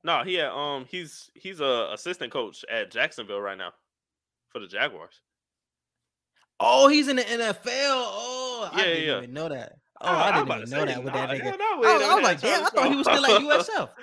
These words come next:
Speaker 2: I know he was
Speaker 1: Nah,
Speaker 2: at
Speaker 1: nah.
Speaker 2: U S F at one point. Okay.
Speaker 1: Yeah,
Speaker 2: Damn.
Speaker 1: yeah.
Speaker 2: Like I said, I wouldn't be mad at it, but I don't know how many Mel Tuckers are really out there for the taking, bro. Like, Mel Tucker was a coach that was really, like, really sought after when he came out of, uh, damn, where was that nigga out of?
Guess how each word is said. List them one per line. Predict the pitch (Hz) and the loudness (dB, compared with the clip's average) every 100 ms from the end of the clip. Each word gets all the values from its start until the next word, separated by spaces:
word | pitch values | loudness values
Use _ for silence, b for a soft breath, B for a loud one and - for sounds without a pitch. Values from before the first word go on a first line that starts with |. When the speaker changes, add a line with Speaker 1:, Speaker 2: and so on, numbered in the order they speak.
| B B B - | B B B -14
Speaker 2:
I | |
know | 339 330 | -6 0
he | |
was | |
Speaker 1:
Nah, | 262 220 | 2 4
Speaker 2:
at | |
Speaker 1:
nah. | 214 | 4
Speaker 2:
U | 214 | 0
S | 220 294 | 0 -2
F | 269 | -4
at | 226 180 | -4 -6
one | 170 | -6
point. | 165 143 143 | -6 -6 -8
Okay. | 190 135 123 - _ _ _ | -8 -10 -12 -16 _ _ _
Speaker 1:
Yeah, | 120 185 | -10 -4
Speaker 2:
Damn. | 269 | -2
Speaker 1:
yeah. | 196 110 - - | -4 -6 -12 -8
Speaker 2:
Like | 381 | -2
I | 302 | 0
said, | 285 | 4
I | 262 | 4
wouldn't | 285 226 | 4 0
be | 170 | -4
mad | 175 185 180 | -2 0 0
at | 175 | 0
it, | 160 | -2
but | 170 | -2
I | 220 | -2
don't | 226 | -2
know | 208 | -2
how | 190 190 | -4 -4
many | 180 156 | -6 -8
Mel | 156 165 151 | -6 -4 -6
Tuckers | - 156 147 131 | -8 -12 -10 -10
are | 131 | -8
really | 135 131 123 | -8 -10 -8
out | 127 120 | -8 -8
there | 120 | -12
for | 117 | -12
the | 117 | -16
taking, | - 117 113 110 | -16 -18 -18 -20
bro. | 113 113 | -20 -18
Like, | 117 | -8
Mel | 175 190 | -2 -2
Tucker | 180 175 151 | 0 -2 -2
was | 143 | -4
a | 131 | -4
coach | - 135 131 | -4 -4 -2
that | 131 | -4
was | 123 120 | -4 -6
really, | 143 135 | -4 -2
like, | 131 120 113 b b b _ 123 | -4 -6 -8 b b b _ -6
really | 170 156 | -2 -2
sought | - - 180 - | -4 2 2 2
after | - 156 - | 2 2 2
when | 143 143 | -2 -2
he | 160 | -6
came | - 165 147 143 | -6 -6 -4 -2
out | 139 | -2
of, | 135 131 | -4 -6
uh, | 135 127 - | -8 -10 -10
damn, | 202 170 | -12 -12
where | 143 | -10
was | 127 | -12
that | 117 | -16
nigga | 120 113 | -20 -20
out | |
of? | 107 | -20